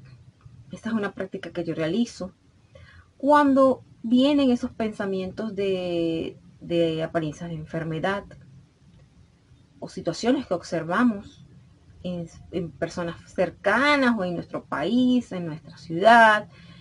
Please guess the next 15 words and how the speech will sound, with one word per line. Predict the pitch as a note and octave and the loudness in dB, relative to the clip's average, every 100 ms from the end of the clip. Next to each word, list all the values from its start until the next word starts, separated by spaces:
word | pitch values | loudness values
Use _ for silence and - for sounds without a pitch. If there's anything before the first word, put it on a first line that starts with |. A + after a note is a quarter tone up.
| - - - - - - - - | -20 -20 -20 -20 -20 -20 -20 -8
observamos | - - C#4+ B3 A#3 C4 | -8 -2 0 2 2 0
que | - C4+ - - - _ _ _ _ _ _ _ - - _ | -2 -4 -6 -12 -20 _ _ _ _ _ _ _ -20 -20 _
hay, | - C#4 - | -6 -6 -6
hay | A3+ C4 | -4 0
rumores | A#3+ G3+ A3+ C4 A#3 G#3+ | 0 0 6 6 6 2
o | F#3 | -4
hay | G3 G#3 G3+ - _ | -4 -8 -10 -14 _
apariencias | - G3+ G3 D#4 G#4+ E4+ F#3+ G3 | -6 -2 0 0 -2 -6 -8 -8
de, | F#3 E3 | -6 -6
de | - F3 | -6 -6
enfermedad. | F3 F3+ E3+ D#3+ E3 E3 - _ _ _ _ _ - _ _ _ - - - - - - - - | -6 -6 -4 -2 0 -2 -8 _ _ _ _ _ -20 _ _ _ -20 -20 -20 -20 -20 -20 -20 -8
Y | - B3 | 4 6
vienen | B3+ E4 F4 E4+ | 8 6 6 2
esos | D4+ D4 | 0 -4
pensamientos | - C#4 B3+ A3 G#3 G#3 B3+ B3+ - - - - | -4 -2 0 -2 -6 -4 -4 -6 -12 -20 -20 -20